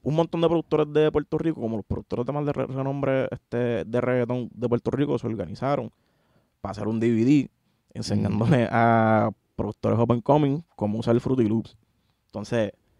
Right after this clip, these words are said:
Speaker 1: pues lo cogieron literalmente, D J Blast tenía una sesión, tenía una parte que te enseñaba a hacer,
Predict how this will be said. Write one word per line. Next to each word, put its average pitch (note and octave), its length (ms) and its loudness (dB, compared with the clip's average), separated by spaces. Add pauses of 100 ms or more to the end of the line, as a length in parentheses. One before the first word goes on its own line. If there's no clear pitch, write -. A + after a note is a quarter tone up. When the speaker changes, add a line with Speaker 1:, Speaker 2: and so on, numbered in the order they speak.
(480)
Speaker 1:
pues A2+ 140 -2
lo A#2+ 100 0
cogieron C3 240 2
literalmente, D#3 540 2
D B2 160 2
J A#2+ 120 8
Blast A#2+ 240 0
tenía C3 160 4
una B2+ 160 6
sesión, B2 560 4
tenía A2+ 160 2
una A#2 140 4
parte A2 420 6
que G2+ 60 2
te G2+ 80 2
enseñaba G#2 360 -2
a - 20 0
hacer, A2 200 6